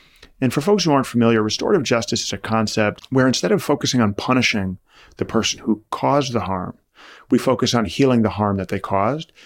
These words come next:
and requiring that they be accountable for doing some of that healing.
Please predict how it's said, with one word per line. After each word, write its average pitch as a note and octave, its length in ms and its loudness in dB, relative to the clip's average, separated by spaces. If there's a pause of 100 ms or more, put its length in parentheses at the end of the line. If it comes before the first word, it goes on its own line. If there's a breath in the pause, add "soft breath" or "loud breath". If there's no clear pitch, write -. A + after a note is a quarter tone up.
(180 loud breath)
and C3 180 4
requiring C#3 600 2
that A2 160 2
they A2+ 140 4
be A2 140 2
accountable G2+ 460 0
for - 160 -6
doing F#2+ 260 0
some F#2+ 200 -4
of F2+ 80 -6
that F#2+ 160 -8
healing. G2+ 320 -4